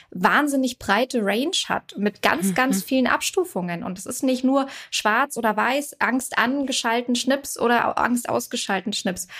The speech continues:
Speaker 1: sondern da sind ja ganz viele Grautöne dazwischen. Und irgendwo auf dieser Range ist dann halt wahrscheinlich auch die Demut mit verortet.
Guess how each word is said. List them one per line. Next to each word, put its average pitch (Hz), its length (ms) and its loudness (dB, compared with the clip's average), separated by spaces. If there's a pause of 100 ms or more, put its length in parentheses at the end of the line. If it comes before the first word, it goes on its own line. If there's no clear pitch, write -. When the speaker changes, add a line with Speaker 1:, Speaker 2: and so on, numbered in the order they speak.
(220)
Speaker 1:
sondern 226 360 2
da 220 140 4
sind 247 140 2
ja 294 80 0
ganz 262 260 0
viele 240 200 0
Grautöne 220 640 0
dazwischen. 180 520 -6
Und 190 140 -6
irgendwo 262 280 0
auf - 200 0
dieser 214 300 0
Range 202 320 0 (320)
ist 240 220 0
dann 240 200 2
halt 240 200 0
wahrscheinlich 233 400 -2
auch 247 120 0
die 254 140 -2
Demut 294 360 0
mit 180 140 -2
verortet. - 680 -4